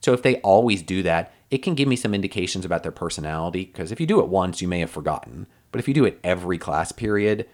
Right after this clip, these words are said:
seems to me like you don't really feel responsible for your own trash. Um, or if I'm noticing, damn, you drink a lot of coffee, 'cause every <laughs> class period you drink coffee.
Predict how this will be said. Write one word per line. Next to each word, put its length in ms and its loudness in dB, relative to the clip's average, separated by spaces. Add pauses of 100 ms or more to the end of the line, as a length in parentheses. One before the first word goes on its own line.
(200)
seems 340 2
to 80 -4
me 140 2
like 180 -2
you 60 -2
don't 180 -2
really 240 -4
feel 200 -4
responsible 760 -4
for 200 -6
your 200 -2
own 140 -4
trash. 600 -10 (520)
Um, 420 -4 (340)
or 260 8
if 100 -2
I'm 120 4
noticing, 520 2 (280)
damn, 260 2
you 80 0
drink 200 -4
a 40 -6
lot 140 0
of 60 -6
coffee, 440 -6
'cause 160 -12 (100)
every 280 -2
<laughs> 80 -8
class 220 0
period 580 -2 (360)
you 120 -2
drink 260 -2
coffee. 520 -2